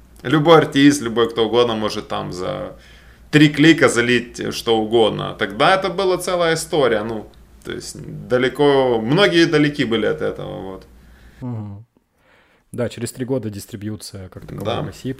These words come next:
Speaker 1: А
Speaker 2: появилась.
Speaker 1: релиз Boeing восемьсот восемь вы можете прослушать в Ютубе, э, в группе «Делаем вещи Entertainment», э, также на SoundCloud,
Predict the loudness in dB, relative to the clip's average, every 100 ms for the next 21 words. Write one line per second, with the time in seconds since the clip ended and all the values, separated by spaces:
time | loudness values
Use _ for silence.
0 | 4 8 8 8 6 4 4 0 0 0
1 | 2 4 2 4 4 6 4 0 0 -2
2 | -2 -2 2 2 2 0 -2 0 0 0
3 | -4 -2 -4 -2 -4 -2 -6 -4 -6 -4
4 | -2 0 2 0 -2 -10 -20 -12 -6 -4
5 | -4 -6 -6 -4 -4 -4 -2 0 0 -2
6 | -2 -4 -8 -8 -2 -2 -2 -8 -12 -20
7 | -20 -20 -20 -20 -20 -18 -18 -16 -8 -4
8 | -2 0 0 0 -2 -4 -2 -2 -4 -4
9 | 0 0 0 -4